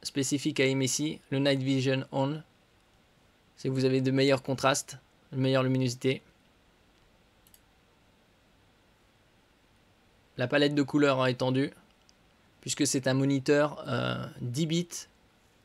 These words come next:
exactement, c'est du huit bits plus F R C, c'est, ça simule les,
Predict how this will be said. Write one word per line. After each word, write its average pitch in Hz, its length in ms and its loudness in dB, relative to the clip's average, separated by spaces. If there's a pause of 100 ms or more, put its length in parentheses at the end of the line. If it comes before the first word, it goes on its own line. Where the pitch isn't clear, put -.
(100)
exactement, 143 460 0
c'est 147 120 -4
du 131 120 0
huit 151 140 0
bits 160 180 -2
plus 147 320 -4
F 127 240 -6
R 131 60 -4
C, 160 320 -2
c'est, 127 300 -8
ça 123 200 -2
simule 139 480 0
les, 127 520 -2